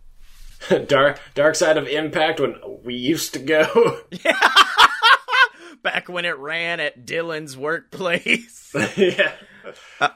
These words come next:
Speaker 1: Uh,
Speaker 2: oh, man. I
Speaker 1: and we
Speaker 2: assume
Speaker 1: got in for free. Yeah, yeah.
Speaker 2: <laughs> I assume you've, you've watched this week's B T E, which had the greatest
Speaker 1: No,
Speaker 2: ca-
Speaker 1: no, I, I, I t-, ever since two hundred,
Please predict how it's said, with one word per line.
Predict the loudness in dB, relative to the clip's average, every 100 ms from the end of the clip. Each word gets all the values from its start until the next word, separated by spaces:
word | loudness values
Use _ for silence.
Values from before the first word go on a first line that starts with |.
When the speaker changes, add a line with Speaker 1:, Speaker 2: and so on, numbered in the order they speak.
| _ _
Speaker 1:
Uh, | -6 -2 -2 -2 -6 _ _ _ -4
Speaker 2:
oh, | -2 -4
man. | -6 -6 -6 -8
I | -10 -10 -2
Speaker 1:
and | 2 2
we |
Speaker 2:
assume | 0 2
Speaker 1:
got | 2 2
in | -2 -4
for | -6 -10
free. | -10 -4 -2 -2 0 0 0
Yeah, | 0 0 0 -2 0
yeah. | 2 4 2 2
Speaker 2:
<laughs> | 2 2 -2 -8 -8 _ -20 -6 -2
I | -2
assume | -4 -8 -8 -6
you've, | -10 -10 _ _ _
you've | -14 -8
watched | -2 -2 -2 -6
this | -6 -4
week's | -6 -6
B | -10 -8
T | -8 -8 -4 -4 -6
E, | -8
which | -8 -4
had | -4
the | -4
greatest | -4 2 4 4 2
Speaker 1:
No, | 0
Speaker 2:
ca- | 2
Speaker 1:
no, |
I, | 2 0 -2 -2
I, | -2 0 -2
I |
t-, | -4 -4
ever | -2 -2
since | -4 -2 -2 -2 -6 -8 -14 _ -20 _ _ 4
two | 4
hundred, | 6 2 0 -4 -6